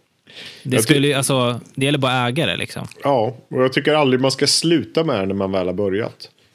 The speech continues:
Speaker 1: Nej.
Speaker 2: Det är, eh, precis som jag pratade om för några avsnitt sedan, när Henke Larsson klippte av, klippte av sig rastaflätorna och slutade räcka ut tungan när han gjorde mål.
Speaker 1: Mm.
Speaker 2: Det är så jävla tråkigt. Från, eh,
Speaker 1: <laughs> Ja.
Speaker 2: ri-,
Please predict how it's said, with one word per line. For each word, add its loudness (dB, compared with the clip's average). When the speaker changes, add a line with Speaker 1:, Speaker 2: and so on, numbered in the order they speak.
Speaker 1:
Nej. -2
Speaker 2:
Det 0
är, 4
eh, 0
precis 0
som 0
jag 0
pratade 2
om -2
för -2
några 4
avsnitt 2
sedan, -2
när -4
Henke -2
Larsson 0
klippte -2
av, -4
klippte 0
av 2
sig 0
rastaflätorna -2
och -2
slutade 0
räcka 0
ut -2
tungan 0
när -2
han 0
gjorde 0
mål. -2
Speaker 1:
Mm. -6
Speaker 2:
Det 0
är 4
så 0
jävla 0
tråkigt. -4
Från, 2
eh, 2
Speaker 1:
<laughs> -
Ja. 2
Speaker 2:
ri-, -2